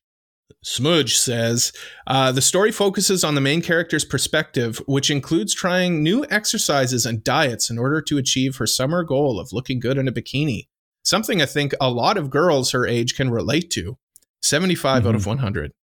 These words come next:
Speaker 2: Mm-hmm.
Speaker 1: Uh, second review is from Razovi. "Working out ain't fun.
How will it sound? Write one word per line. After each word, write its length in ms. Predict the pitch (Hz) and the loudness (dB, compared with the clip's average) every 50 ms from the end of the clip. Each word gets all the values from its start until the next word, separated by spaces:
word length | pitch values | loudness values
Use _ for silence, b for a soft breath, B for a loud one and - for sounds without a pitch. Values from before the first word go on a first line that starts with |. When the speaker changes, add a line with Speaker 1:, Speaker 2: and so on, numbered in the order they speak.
| _ _ _ _ _ _ _ _ _ _ _ _ _ _ _ _ - | _ _ _ _ _ _ _ _ _ _ _ _ _ _ _ _ -2
Speaker 2:
Mm-hmm. 240 | 113 104 110 104 101 | 0 0 0 0 -2
Speaker 1:
Uh, 200 | 113 131 127 123 | 0 0 0 0
second 720 | - - - - - - - 185 202 220 - 285 233 202 | 2 2 2 4 4 4 4 2 0 0 0 0 2 2
review 360 | 180 151 135 139 135 131 127 | 2 2 2 2 2 2 2
is 140 | 123 127 - | 2 0 -2
from 360 | - - 135 127 123 127 113 | 0 0 0 0 0 -2 -4
Razovi. 960 | - - 143 127 120 110 - 135 147 180 196 160 147 117 113 113 120 131 - _ _ _ _ _ _ _ _ _ _ _ _ _ | -4 -2 -2 0 0 2 2 2 2 2 2 0 -2 -4 -4 -4 -8 -8 -12 _ _ _ _ _ _ _ _ _ _ _ _ _
"Working 480 | - 131 139 175 233 262 - 320 294 240 | -2 0 2 2 2 2 0 0 0 2
out 220 | 185 185 196 185 - | 2 2 2 2 0
ain't 260 | 160 165 175 175 175 | 0 0 0 0 -4
fun. 540 | - - - - 156 147 135 120 117 127 131 | -8 -6 -2 0 2 2 2 0 -2 -8 -8